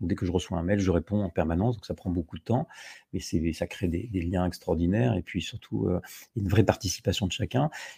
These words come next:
Et, et ensuite, on a créé une, euh, une, euh, on, on, on, on a, on a créé un espace sur Discord, hein, qui est un,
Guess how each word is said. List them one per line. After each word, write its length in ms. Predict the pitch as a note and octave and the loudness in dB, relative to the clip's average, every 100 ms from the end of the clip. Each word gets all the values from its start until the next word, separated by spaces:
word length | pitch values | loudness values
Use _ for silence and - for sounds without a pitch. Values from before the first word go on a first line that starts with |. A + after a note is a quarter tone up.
| - | 4
Et, 340 | G#2+ G#2 - G#2+ | 8 8 8 6
et 80 | |
ensuite, 440 | G2 F#2+ - C#3+ - | 6 4 4 4 6
on 160 | G#2 | 6
a 220 | G2+ G2 F#2 | 8 8 6
créé 520 | - - A#2 A2 G#2+ | -2 2 6 8 8
une, 260 | F#2 F2 - - A#2 | 6 2 0 -10 -4
euh, 260 | G2 F#2 G2 - | 2 2 2 0
une, 240 | G2 F#2 | -2 0
euh, 680 | F#2 G2 - - - - - | 0 0 0 0 0 0 0
on, 260 | - G2+ - | 0 0 0
on, 180 | - | 0
on, 600 | F#2+ G2 - G#2 - - - - | 0 0 -2 -4 -6 -8 -10 -4
on 140 | G2 | 0
a, 80 | G2 | 2
on 60 | |
a 60 | G2 | 2
créé 160 | - A2+ | 6 6
un 40 | |
espace 360 | G2+ - A2 - | 6 4 0 2
sur 360 | - B2+ F#2+ | -4 -2 0
Discord, 600 | E2+ F#2 - - C3+ C#3+ | 0 0 2 8 8 8
hein, 160 | G#2+ A2+ | 2 -6
qui 140 | - G2 | -6 -6
est 320 | G2+ G2+ - | -6 -8 -8
un, 240 | F#2+ G2 | -8 -8